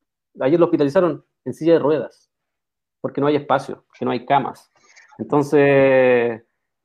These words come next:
está complejo el escenario. Yo creo que lo, lo importante es seguir tratando de activar, de que conversemos, por ejemplo, con estos espacios,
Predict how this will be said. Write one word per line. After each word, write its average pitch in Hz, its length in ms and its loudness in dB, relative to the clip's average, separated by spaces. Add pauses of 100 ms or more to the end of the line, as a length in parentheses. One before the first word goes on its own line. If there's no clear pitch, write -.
está 175 1000 4
complejo 151 480 0
el 170 60 0
escenario. 175 920 0 (260)
Yo 151 120 -2
creo 190 120 4
que 202 80 0
lo, 202 220 2
lo 151 120 -2
importante 165 580 -4
es 190 120 -8
seguir 160 400 -4
tratando 180 340 0
de 175 80 4
activar, 156 560 2
de 127 100 -8
que 117 100 -6
conversemos, 156 600 0
por 139 120 -6
ejemplo, 139 240 -8
con 127 120 -6
estos 147 200 -2
espacios, 156 720 0